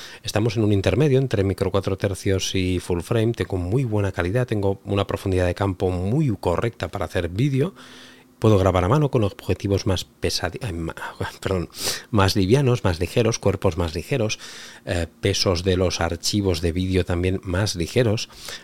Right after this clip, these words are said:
No necesitas siempre esta barbaridad de información que nos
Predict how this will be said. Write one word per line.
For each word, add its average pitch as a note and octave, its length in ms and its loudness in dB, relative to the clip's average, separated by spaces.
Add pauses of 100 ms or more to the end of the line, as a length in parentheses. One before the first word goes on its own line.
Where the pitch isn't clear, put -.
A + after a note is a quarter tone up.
No G2+ 120 2
necesitas E3+ 540 2
siempre A2+ 260 -2
esta F2 180 -4
barbaridad E2 580 0
de G#2 80 0
información E2+ 500 -4
que F2 80 -4
nos E2 400 -4